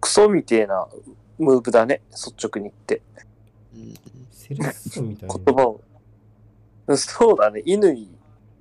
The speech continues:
Speaker 1: とか清武とかね、
Speaker 2: うん。
Speaker 1: みたいなことでしょ。
Speaker 3: うん。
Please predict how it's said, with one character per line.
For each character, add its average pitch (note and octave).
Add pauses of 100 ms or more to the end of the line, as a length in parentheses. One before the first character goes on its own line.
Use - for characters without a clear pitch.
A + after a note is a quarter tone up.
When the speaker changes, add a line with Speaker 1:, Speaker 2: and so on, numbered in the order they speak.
(300)
Speaker 1:
と -
か -
清 C#3
武 C#3+
と -
か - (280)
ね、 A#2
Speaker 2:
う G#2+
ん。 G#2+
Speaker 1:
み A2+
た G#2
い G2
な -
こ G#2+
と A#2
で -
し -
ょ。 - (640)
Speaker 3:
う -
ん。 F#2+